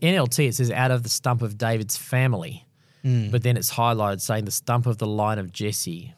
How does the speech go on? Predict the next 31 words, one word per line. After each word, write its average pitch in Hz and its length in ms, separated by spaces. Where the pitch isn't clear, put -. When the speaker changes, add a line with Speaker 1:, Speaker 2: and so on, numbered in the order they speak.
Speaker 2:
Mm. 120 140
Speaker 1:
Yes. 104 340
I, - 260
I 208 120
suspect - 640
it's - 200
poetic. 117 720
Speaker 2:
Okay. 110 260
Speaker 1:
Um, 104 580
if 127 80
Speaker 2:
Jesse 135 120
Speaker 1:
you, 127 60
if 117 60
Speaker 2:
just 117 100
Speaker 1:
you 131 60
Speaker 2:
sounded 117 280
better? 143 260
Speaker 1:
Jesse, 151 280
yeah, 120 520
you 131 120
know, 110 180
I 131 60
don't 156 120
know. 127 300
Speaker 2:
Yeah, 127 240
that's 185 140
okay. 139 280
Speaker 1:
They've 156 140
obviously, 147 280
yeah, 131 180
they've, 127 220